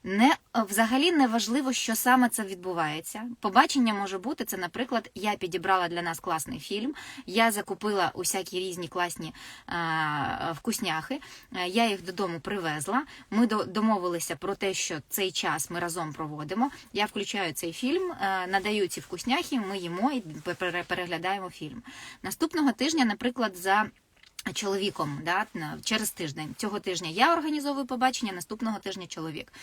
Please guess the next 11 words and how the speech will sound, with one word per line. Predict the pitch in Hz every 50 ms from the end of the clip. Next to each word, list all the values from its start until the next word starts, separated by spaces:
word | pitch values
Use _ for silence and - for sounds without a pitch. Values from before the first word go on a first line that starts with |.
| - - - - _
Че-, | - - 208 208 190 185 - - 196 190 180 180 175 165
ч-, | 165 - - - - - -
через | - - 247 226 190 185 -
тиждень, | - 190 175 165 156 165 160 143 - -
е, | 175 170 165 160
я | 165 247 302 311
організовую | 302 302 294 285 277 262 262 254 254 254
побачення, | 240 240 220 220 220 220 - - 202 185
через | - - 220 220 208 202
тиждень | - - 202 202 185 175 170 170
чоловік. | - - 165 160 170 - - - -